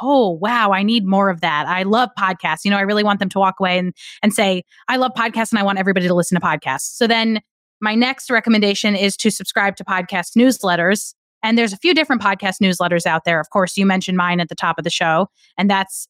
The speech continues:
each week curated by a different person. Anyone can curate a list, but then there's other newsletters that just share what's hot, what's new right now. Or if you love Lauren Passell, who's another big name in the podcast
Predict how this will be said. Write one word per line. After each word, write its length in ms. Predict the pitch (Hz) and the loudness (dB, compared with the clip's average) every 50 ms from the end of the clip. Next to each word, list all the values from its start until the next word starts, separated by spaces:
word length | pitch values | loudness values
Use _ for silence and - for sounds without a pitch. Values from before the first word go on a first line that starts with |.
| _ _ | _ _
each 240 | 254 262 254 - - | 0 0 2 2 -2
week 140 | 233 196 | -2 -2
curated 400 | - - 240 226 220 214 202 196 | -2 -2 0 2 2 2 0 0
by 140 | 185 196 190 | -2 0 0
a 80 | 185 180 | 0 0
different 280 | 185 180 - 190 185 | -2 -2 -2 -2 -2
person. 340 | - 196 190 - - 190 185 175 | 0 -2 -2 0 -2 -2 -2 -2
Anyone 340 | 190 220 233 226 208 208 | 0 0 2 2 2 0
can 160 | 190 208 196 185 | 0 -2 -4 -2
curate 260 | 202 190 180 180 175 | 0 0 2 2 2
a 60 | 170 | 2
list, 280 | 175 175 196 - - - | 0 0 0 -2 -4 -6
but 80 | 220 202 | -4 -2
then 100 | 226 233 | 2 2
there's 180 | 240 226 226 214 | 2 2 2 2
other 180 | 240 277 302 277 | 2 2 2 2
newsletters 500 | 240 226 202 - 214 196 202 208 202 - | 2 2 0 0 0 0 2 0 2 0
that 140 | 208 190 | -2 0
just 200 | - 220 202 - | 0 -2 -2 -2
share 360 | - - 214 196 190 190 - - _ _ _ - | -2 -2 0 2 0 0 -2 -4 _ _ _ 0
what's 260 | 190 220 233 - - | 0 0 0 -2 -2
hot, 300 | - 302 294 196 156 - - | 0 2 2 2 0 -4 -4
what's 240 | 202 202 208 - | -4 -4 -2 2
new 220 | 226 240 285 294 247 | 2 4 4 4 2
right 260 | 202 208 202 202 196 | 2 0 0 0 0
now. 380 | 269 262 226 185 156 151 156 - _ _ _ _ _ _ | 0 0 0 0 -2 -2 -6 -8 _ _ _ _ _ _
Or 180 | - 220 220 220 | 0 2 2 2
if 140 | 214 - - | 0 0 -2
you 80 | 226 | -4
love 420 | 208 220 220 226 226 233 220 202 208 196 - - | 0 2 2 4 4 2 2 0 -2 -4 -4 -4
Lauren 340 | 202 202 226 240 240 240 233 | -2 0 2 2 4 2 0
Passell, 460 | 233 240 - - 320 294 254 214 196 | 0 -4 -4 0 0 2 2 2 0
who's 160 | 202 185 170 | 0 0 0
another 300 | 202 196 196 185 190 190 | 0 0 2 2 0 0
big 180 | 180 196 190 185 | 2 0 0 0
name 280 | 196 190 185 185 185 | 0 0 0 2 2
in 180 | 180 175 180 175 | 2 0 2 0
the 80 | 180 175 | -2 -2
podcast 680 | - 196 180 180 175 - 196 180 170 - - - | -2 -2 -2 -2 -4 -6 -6 -6 -6 -6 -10 -14